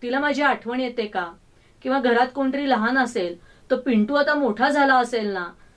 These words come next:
अशा प्रकारची वाक्य घरगुती पत्रामध्ये नक्की लिहिली जावीत, त्यामुळेच ते घरगुती स्वरूपाचं पत्र होतं.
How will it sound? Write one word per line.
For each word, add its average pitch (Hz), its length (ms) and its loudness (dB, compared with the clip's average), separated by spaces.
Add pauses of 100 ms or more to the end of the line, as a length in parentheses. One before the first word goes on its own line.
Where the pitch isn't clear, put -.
(300)
अशा 220 220 2
प्रकारची 269 500 0
वाक्य 247 420 0
घरगुती 214 520 -2
पत्रामध्ये 220 640 -4
नक्की 269 460 -2
लिहिली 240 240 2
जावीत, 190 360 -2 (400)
त्यामुळेच 233 540 0
ते 302 60 -10
घरगुती 226 520 -4
स्वरूपाचं 180 520 -6
पत्र 160 300 -12
होतं. 139 300 -16